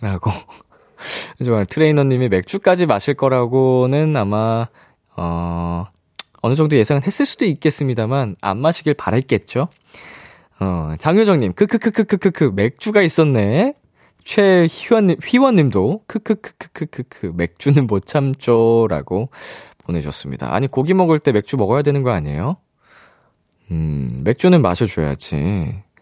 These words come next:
아니면 소주. <laughs> 자, 이선덕님,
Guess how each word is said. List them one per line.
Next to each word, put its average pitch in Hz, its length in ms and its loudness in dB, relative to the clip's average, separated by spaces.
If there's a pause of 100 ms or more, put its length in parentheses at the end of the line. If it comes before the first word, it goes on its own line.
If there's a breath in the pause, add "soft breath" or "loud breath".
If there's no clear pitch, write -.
(400 loud breath)
아니면 92 280 2
소주. 104 460 0 (560)
<laughs> - 1300 -10
자, - 120 0
이선덕님, 180 640 4